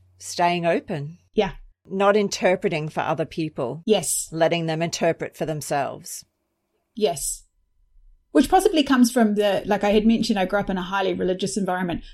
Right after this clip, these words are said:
Speaker 2: There was a lot of gr-, that I grew up with where people were interpreting the Bible, scripture,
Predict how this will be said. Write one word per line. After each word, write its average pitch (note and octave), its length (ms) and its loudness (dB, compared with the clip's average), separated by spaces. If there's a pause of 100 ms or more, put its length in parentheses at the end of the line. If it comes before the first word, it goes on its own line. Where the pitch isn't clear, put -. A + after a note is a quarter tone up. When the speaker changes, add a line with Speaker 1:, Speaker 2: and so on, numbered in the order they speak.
(140)
Speaker 2:
There A3 140 8
was A3 160 6
a G#3 80 8
lot G#3+ 400 2 (180)
of F#3+ 140 2
gr-, - 180 -4
that F#3+ 140 0
I F#3+ 80 2
grew F#3 240 2
up G3+ 240 -2
with F3 180 0
where F#3+ 140 2
people A3 560 2
were G3 220 0
interpreting F#3+ 720 -2 (340)
the A3 160 4
Bible, F#3+ 800 -2 (100)
scripture, F#3+ 960 0